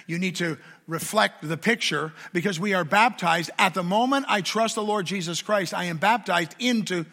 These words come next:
Christ. And the picture is, here I am, I'm dead in my trespasses and sins, and he died, he was buried, and he rose again. And my baptism is my identification and my obedience, we're gonna see those things in just a minute,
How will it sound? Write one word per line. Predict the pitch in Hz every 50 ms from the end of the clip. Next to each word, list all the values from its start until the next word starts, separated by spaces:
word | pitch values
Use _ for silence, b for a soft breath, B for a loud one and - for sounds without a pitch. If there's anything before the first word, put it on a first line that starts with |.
| - -
Christ. | - 233 254 247 190 131 - - B B B
And | B 185 185
the | 175
picture | - 262 277 226 - 196 170 151
is, | 147 165 175 - B B B
here | B 208 208 214
I | 214 214 208
am, | 208 233 226 185 165 175 170 B B B
I'm | 160 175 175 147
dead | - 208 226 240 226
in | 202
my | 180 175 160
trespasses | - - 220 202 - - 190 175 165 - 165 131 135
and | 147 139
sins, | - - 247 240 214 180 156 - B B B B
and | 170 165 139
he | 160 165
died, | 139 170 196 208 - 185 170 147 143 - -
he | - 131 143 180 175
was | 156 151 151 -
buried, | - 220 220 214 202 180 160 156 156 -
and | - 160 170 180
he | 156 165 160
rose | 151 156 185 202 202 165 -
again. | 165 139 - 196 214 202 165 - 135 B B B B
And | - 175 170 160
my | 170 185 185 175
baptism | 156 - - 196 240 277 285 214 - 170 160 139 160 170 185
is | 165 165 160 135
my | 147 175 180 180 175 180 -
identification | - 170 170 165 135 185 202 202 202 160 180 156 - 190 208 226 247 226 - 165 147 165 - B B B -
and | 180 180
my | 180 185 180 170
obedience, | 160 151 135 110 - 220 254 277 233 165 143 160 156 -
we're | 175
gonna | 160 160 151
see | - - 202 190
those | 180 175 160 -
things | 180 170 151 135
in | 151 139
just | 151 151 - 160
a | 151
minute, | 175 190 160 143